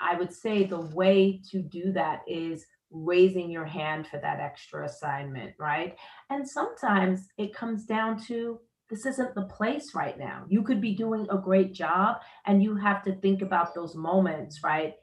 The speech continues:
Of, of, of pivoting and those moments of when you need to say,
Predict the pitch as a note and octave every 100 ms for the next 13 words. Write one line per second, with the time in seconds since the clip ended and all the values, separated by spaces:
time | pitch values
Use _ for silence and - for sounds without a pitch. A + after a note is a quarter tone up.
0 | _ _ F3+ E3 D#3+ - - E3 D#3 -
1 | E3+ D#3+ - - B3+ G#3 F3+ D3 C3 -
2 | _ - F#3 F#3 F3+ D#3+ E3+ F3+ F#3 F#3
3 | F3+ - - E3+ D#3 D#3 F3 F3 F3 E3+
4 | E3+ E3 D#3 - - E3 D#3 D#3 D3+